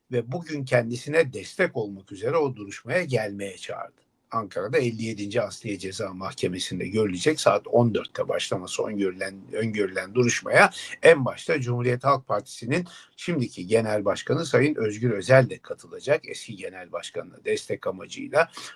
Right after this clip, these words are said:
partinin çok önemli figürleri orada olacak. Önde gelen bazı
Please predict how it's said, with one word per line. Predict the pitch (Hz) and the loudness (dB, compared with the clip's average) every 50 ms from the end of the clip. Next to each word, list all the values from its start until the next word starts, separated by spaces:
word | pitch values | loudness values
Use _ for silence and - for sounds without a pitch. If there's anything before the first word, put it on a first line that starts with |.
| _ - | _ 4
partinin | - 139 123 123 - 135 131 123 117 110 | 6 8 8 8 6 0 -6 -6 -6 -6
çok | - - 139 127 - - | -2 -2 -2 -2 -2 -6
önemli | 110 113 120 120 113 113 113 104 | -6 -4 -4 -4 -4 -6 -8 -10
figürleri | - - 101 95 104 104 98 95 95 95 113 | -10 -10 -12 -10 -8 -8 -6 -6 -6 -6 -6
orada | 117 101 95 90 - - 87 | -6 -6 -8 -12 -14 -14 -16
olacak. | - - - - - 135 156 143 - - - - - - - - - | -16 -16 -14 -8 -4 -4 -4 -4 -4 -12 -16 -16 -20 -20 -16 -6 0
Önde | 123 135 143 147 160 160 | 2 2 2 4 4 4
gelen | 143 143 143 135 139 135 135 131 131 - _ _ - | 4 4 2 2 2 2 2 0 -4 -8 _ _ -2
bazı | 123 135 135 127 117 113 127 131 131 131 | 2 2 2 2 0 -6 -6 -6 -6 -6